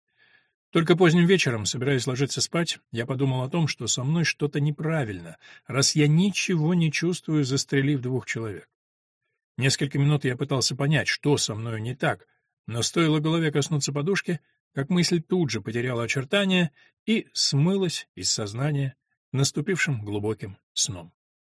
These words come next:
Рано утром, собрав чемодан, я отдал ключ от комнаты домоправительницы и сказал, что меня не будет с неделю,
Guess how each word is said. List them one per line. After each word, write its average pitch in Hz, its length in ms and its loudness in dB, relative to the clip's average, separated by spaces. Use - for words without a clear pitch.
Рано 202 320 8
утром, 196 500 8
собрав 131 460 2
чемодан, 139 580 2
я 113 180 2
отдал 139 280 6
ключ 147 320 0
от 123 120 -2
комнаты 143 460 0
домоправительницы 139 1120 2
и 160 140 -2
сказал, 165 460 0
что - 200 0
меня 156 200 4
не 143 100 6
будет 139 260 2
с - 100 0
неделю, 147 460 2